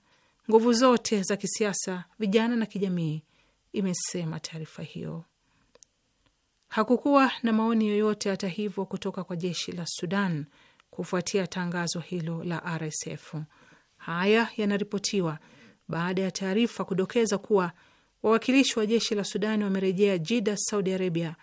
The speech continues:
kwa mazungumzo na maadui wao wa kijeshi. Duru za serikali zilidokeza Jumamosi, wakati vita kati ya majenerali wapinzani vikiingia mwezi wake wa nne. Vita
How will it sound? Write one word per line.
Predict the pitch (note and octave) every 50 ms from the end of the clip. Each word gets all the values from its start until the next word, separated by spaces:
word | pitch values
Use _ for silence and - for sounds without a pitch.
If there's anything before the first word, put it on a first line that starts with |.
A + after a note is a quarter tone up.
| - _ _ _ _ _ _
kwa | - G#3 G#3
mazungumzo | G3+ G3 F3+ G3+ G3+ G3 G3 G3+ G#3+ A3+ A3 G#3 - F#3 E3 E3+ - _ _ _ _ _ _ _ -
na | F#3 F#3+
maadui | F#3+ G3 G3 G3 F#3+ F3 G3+ G3+
wao | G#3 G#3 G#3 G3
wa | F#3+ F#3
kijeshi. | - - F3 G3 F#3 E3 - - - E3+ E3+ D#3+ - - _ _ _ _ _ _ _ _ _ _ -
Duru | D3+ D#3+ F#3 G#3 G#3+ A3
za | G3+ G#3+ G3
serikali | - - G#3 G3+ G#3 - A#3+ A#3 A3 G#3 G3 G3 G3 - _ _ _ _ _ _
zilidokeza | G3+ F3 G#3 A3 G#3 G#3+ G#3 - B3 A#3+ A3+ A#3+ A#3
Jumamosi, | G#3+ G#3+ G#3+ G#3+ G#3+ G#3+ G3 - - - F3 E3+ - - _ _ _ _ - _ -
wakati | F3 E3+ G#3 G#3 - G#3
vita | F3+ E3 G#3+ A#3+ A#3+ - G3+ F#3
kati | - - G#3+ G3+ G3 - G3
ya | F#3
majenerali | F#3 E3+ F#3+ F#3 F#3+ G3 G3 F#3+
wapinzani | F#3+ F3 - - F3+ E3+ G#3 A#3+ A3+ F#3 E3 D#3+ - _ _ _ _ _ _ _
vikiingia | F#3+ F#3 - - F#3+ F#3 F3+ E3+ F#3 E3+ E3 D#3+ D#3 D#3+ - _ _ _ _ _ _ -
mwezi | F3+ F3+ E3+ D#3+ F3+
wake | E3 D#3 - - -
wa | F3 E3+
nne. | E3 D#3+ D#3+ D#3+ D#3 D3+ E3+ G#3 - _ _ _ _ _ _ _ _ _ - _ _ _ _ _ _ _ _ _ _ _
Vita | A#3 A#3 A3+ D#4+ D#4+ - C#4+ C4+